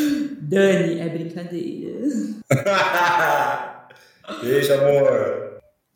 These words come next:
Speaker 1: E aí? E aí o que aconteceu? O policial foi embora, né? E a minha esposa ficou muito mal. A nossa privacidade foi violada, é claro. Eram acusações infundadas e sem falar que nós ficamos, ah,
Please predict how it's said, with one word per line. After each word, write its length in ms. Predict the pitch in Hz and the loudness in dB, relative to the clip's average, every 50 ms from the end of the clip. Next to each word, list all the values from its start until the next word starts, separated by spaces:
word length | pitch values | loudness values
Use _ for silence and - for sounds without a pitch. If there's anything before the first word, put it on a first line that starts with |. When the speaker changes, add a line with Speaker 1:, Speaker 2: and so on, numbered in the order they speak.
| _ | _
Speaker 1:
E 100 | - 311 | -2 0
aí? 360 | 339 320 285 233 190 165 165 165 | 2 2 2 2 0 -2 -2 0
E 100 | 190 233 | 2 4
aí 180 | 240 240 262 | 4 4 4
o 20 | 302 | 2
que 60 | 330 | 0
aconteceu? 340 | 302 277 285 285 277 247 185 | -2 -2 -2 0 2 2 2
O 40 | 175 | 2
policial 360 | - 208 196 220 240 202 202 | 2 0 0 2 2 2 2
foi 100 | 254 262 | 2 2
embora, 340 | 285 254 196 233 427 415 294 | 2 4 4 4 2 0 -2
né? 140 | 254 294 302 - - - _ _ _ _ _ _ _ _ _ - | -4 -6 -8 -10 -14 -20 _ _ _ _ _ _ _ _ _ -4
E 100 | 285 285 | 2 4
a 80 | 262 240 | 4 4
minha 120 | 240 262 | 4 2
esposa 320 | - - - 226 233 262 | 0 0 2 2 2 2
ficou 220 | 254 - - 269 285 | 0 -2 -2 0 0
muito 460 | 285 277 254 247 254 254 233 240 208 | 2 4 4 4 4 4 2 0 0
mal. 220 | 180 147 - - _ _ _ _ _ _ _ _ | -2 -4 -6 -8 _ _ _ _ _ _ _ _
A 100 | - 185 | 0 4
nossa 200 | 214 247 285 - | 4 4 4 2
privacidade 600 | - 214 196 190 190 202 - - 175 170 165 - | -2 -2 0 0 0 2 2 2 0 0 0 0
foi 140 | - 165 165 | -2 -4 -4
violada, 840 | 151 147 - 175 175 185 226 269 233 175 135 127 120 123 127 - - _ _ | -4 -6 -4 0 4 4 4 6 4 4 2 2 0 -4 -10 -16 -18 _ _
é 100 | - 156 | -14 -14
claro. 420 | - - - 208 165 - - - - _ _ _ _ _ _ _ _ - | -6 0 2 4 4 4 2 -4 -10 _ _ _ _ _ _ _ _ -2
Eram 180 | 165 156 165 | 0 2 2
acusações 760 | 165 180 - - 180 185 180 - - 175 175 190 196 - - - | 2 0 -2 -4 -2 -2 -2 0 -2 -2 -2 -4 -4 -8 0 4
infundadas 920 | 226 226 262 - - - 339 349 320 226 160 147 151 165 185 - - - _ _ _ _ _ | 4 4 4 2 0 -4 -4 0 4 4 4 4 4 2 -2 -4 -6 -12 _ _ _ _ _
e 60 | - 359 | -6 -2
sem 180 | - 311 277 | 0 0 0
falar 340 | 277 311 311 302 254 165 180 | 2 2 4 4 6 4 4
que 120 | 185 - 254 | 2 0 -2
nós 300 | 220 175 214 - - - | -2 -2 -4 -4 -8 -8
ficamos, 500 | - 196 175 180 214 214 214 214 - - - - - _ _ - | -8 -6 -6 -4 -4 -4 -4 -6 -8 -10 -16 -20 -20 _ _ -2
ah, 240 | 190 156 - - | 0 0 0 -4